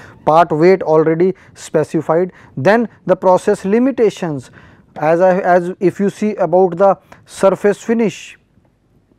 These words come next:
and if you go back to our previous session in which we have compared the process with the surface roughness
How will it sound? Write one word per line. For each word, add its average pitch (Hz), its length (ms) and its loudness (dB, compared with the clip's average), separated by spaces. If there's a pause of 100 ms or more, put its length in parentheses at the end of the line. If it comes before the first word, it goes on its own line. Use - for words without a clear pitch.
(1080)
and 170 220 -2
if - 160 -2
you 208 120 0
go 190 220 4
back 214 360 2
to 202 100 2
our 190 180 0
previous 190 420 0
session 196 400 -4
in 196 160 -4
which 190 220 -4
we 180 80 -2
have 185 160 -4
compared 185 560 -2
the 185 100 0
process 185 800 -4 (520)
with 190 320 0 (340)
the 175 100 0
surface 185 460 -2
roughness 175 480 -4